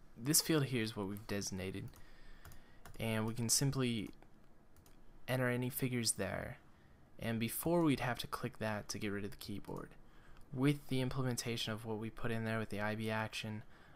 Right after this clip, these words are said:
of the screen touched anywhere, it should display, disappear, which it does. So that's perfect.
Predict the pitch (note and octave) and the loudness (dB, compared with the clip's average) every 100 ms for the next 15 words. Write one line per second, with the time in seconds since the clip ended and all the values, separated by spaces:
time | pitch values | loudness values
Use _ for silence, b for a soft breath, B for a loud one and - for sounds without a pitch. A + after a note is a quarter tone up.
0 | - - G2+ G#2 G#2+ G2+ - - G#2+ A2+ | -10 0 2 2 0 2 4 4 2 2
1 | A2+ A#2 - - G#2 G#2 - - A2 A#2+ | 2 -2 -4 0 0 0 -4 -6 -4 -2
2 | F#2+ D2 C#2 - - - G#2 - A#2+ A2+ | -2 -2 -4 -6 -12 -8 -2 0 0 0
3 | A2 - - F#2+ E2 C#2+ - - - A2+ | 0 0 0 0 0 -4 -8 -8 2 4
4 | G2+ - - - - - B2 - D3 C#3+ | 4 0 -4 -6 -12 -6 0 4 6 6
5 | G#2 B B B B - B2+ C3 - C#3+ | 4 B B B B 2 4 4 4 2
6 | B2+ C#3 | 2 -4